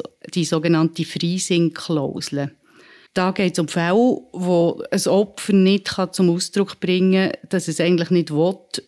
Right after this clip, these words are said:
weil das Opfer so in, in einer Art von Schockzustand ist, einem sogenannten Freeze eben. Und der Ständerat hat jetzt beschlossen, dass auch das, wenn man so in einem Freeze-Zustand ist, dass das auch soll als Ablehnung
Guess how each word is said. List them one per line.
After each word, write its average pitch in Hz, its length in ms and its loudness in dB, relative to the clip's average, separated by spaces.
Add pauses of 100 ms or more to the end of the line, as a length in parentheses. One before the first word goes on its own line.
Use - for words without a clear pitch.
(140)
weil 160 300 0
das - 260 -10
Opfer 165 400 -4
so 156 480 0
in, 160 360 2
in 160 140 2
einer 156 140 0
Art 156 260 -2
von 151 200 -2
Schockzustand 165 1120 -2
ist, - 400 -4
einem 139 420 0
sogenannten 151 560 -2
Freeze 156 680 -2
eben. 131 320 -8 (460)
Und 190 140 -2
der 170 60 -2
Ständerat 208 520 2
hat 196 140 -2
jetzt 185 240 -4
beschlossen, 185 720 0 (160)
dass 175 220 -2
auch 170 160 -2
das, 175 480 -2
wenn 165 100 2
man 165 80 2
so 170 120 -2
in 160 80 2
einem 156 100 2
Freeze-Zustand 170 1080 -2
ist, 160 220 -2
dass 160 120 -4
das 151 280 -4
auch 160 140 0
soll 160 480 0
als 143 300 -4
Ablehnung 156 600 0